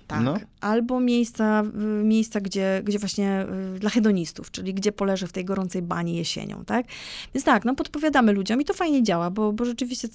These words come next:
Speaker 1: tam, to jest taki, taka inspiracja, nie? Że, że mogą sobie zrobić to. O, czy, a, o kurczę, nie pomyślałam o tym, że mogę rzeczywiście w tym listopadzie wejść do tego jeziora. No to dobra, zróbmy to, nie? Wezmę ekipę i jedziemy, robimy.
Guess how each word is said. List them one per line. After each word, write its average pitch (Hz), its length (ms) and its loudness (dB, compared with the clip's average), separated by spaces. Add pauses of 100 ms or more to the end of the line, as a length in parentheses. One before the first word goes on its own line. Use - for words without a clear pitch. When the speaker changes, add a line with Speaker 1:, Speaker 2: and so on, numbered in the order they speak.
Speaker 1:
tam, 233 200 2 (120)
to 233 80 -2
jest 226 120 -4
taki, 220 340 -2
taka 220 220 -2
inspiracja, 196 580 -2
nie? 247 220 -2
Że, 220 160 -6
że 208 100 -8
mogą 196 200 -6
sobie 185 240 -8
zrobić 190 280 -4
to. 240 160 0
O, - 60 -4
czy, - 120 -8
a, 349 220 -4
o 277 100 -8
kurczę, - 280 -6
nie 214 120 2
pomyślałam 254 420 2
o 202 60 2
tym, 196 140 -4
że 190 100 0
mogę 196 220 0
rzeczywiście 180 420 -6
w 220 60 -4
tym 196 160 -2
listopadzie 185 440 -4
wejść 180 200 -6
do 196 80 -12
tego 208 180 -4
jeziora. 254 380 4
No 196 140 0
to 277 140 -2
dobra, 214 320 4
zróbmy 190 380 -2
to, 202 140 -14
nie? 254 180 0
Wezmę 226 280 0
ekipę 202 440 -4
i - 360 -8
jedziemy, 185 300 -8
robimy. 180 320 -10